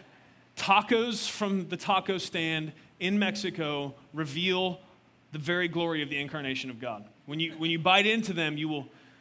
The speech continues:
you will feel a deeper connection than you ever had to the Master,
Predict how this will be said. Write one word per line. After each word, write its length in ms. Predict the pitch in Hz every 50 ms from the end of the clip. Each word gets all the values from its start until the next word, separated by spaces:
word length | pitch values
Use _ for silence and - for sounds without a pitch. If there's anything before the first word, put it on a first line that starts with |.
| - - _ _ -
you 80 | - 156
will 80 | 156
feel 320 | 147 - - 208 208 208 196
a 60 | 190
deeper 240 | 165 185 160 170 165
connection 440 | - 180 165 156 151 - - 156
than 100 | 143 139
you 120 | 139 135 139
ever 160 | 139 131 131
had 320 | 123 143 139 131 123 120 - - - - - - - - - - - 214 - - - - - - - - - - - -
to 140 | - - 220
the 100 | 214 202
Master, 540 | 196 190 180 175 160 - - - 151 123 117